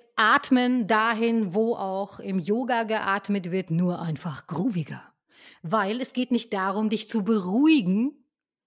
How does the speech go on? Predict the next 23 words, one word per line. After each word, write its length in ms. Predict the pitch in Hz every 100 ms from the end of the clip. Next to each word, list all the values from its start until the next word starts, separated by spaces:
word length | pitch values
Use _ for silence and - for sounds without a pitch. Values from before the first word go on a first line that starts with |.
| _ _ _ -
Es 180 | 262 -
geht 260 | 247 202 220
darum, 340 | 185 185 220
dich 220 | 226 - -
abrufbar 680 | - - 233 - 180 170
zu 120 | -
machen. 360 | 170 165 165 190 - -
Hau 240 | 254 285
das 200 | 320 320 -
Sportgetriebe 1160 | - - 247 349 - 302 - 214 208 180 156
rein. 420 | 165 170 160 175 - - -
Hör 460 | - 240 269 285 - -
auf, 340 | 214 254 285
dich 180 | 240 240
zu 100 | -
fürchten 600 | - - 269 359 - -
und 120 | 254 214
hör 280 | 208 202 208
auf, 220 | 240 -
dich 180 | 240 -
zu 140 | 226
beruhigen, 720 | 180 180 165 254 294 277 277 202
weil 400 | 202 202 196